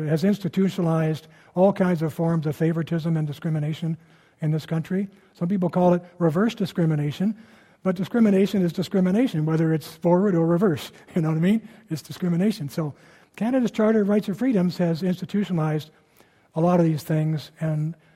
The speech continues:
especially the equality provisions, section fifteen one and two, have enabled our courts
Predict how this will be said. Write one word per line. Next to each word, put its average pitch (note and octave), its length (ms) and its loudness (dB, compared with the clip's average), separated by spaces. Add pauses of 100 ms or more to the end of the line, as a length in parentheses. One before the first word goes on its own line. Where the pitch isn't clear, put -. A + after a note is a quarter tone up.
(220)
especially G#3 380 -2
the F3 180 2
equality G3 500 0
provisions, E3 580 0
section E3+ 340 -6
fifteen E3+ 400 -2
one E3 160 0
and D#3 120 -2
two, F3 380 2 (460)
have F3 160 0
enabled G3+ 400 2
our E3+ 140 2
courts G3+ 580 4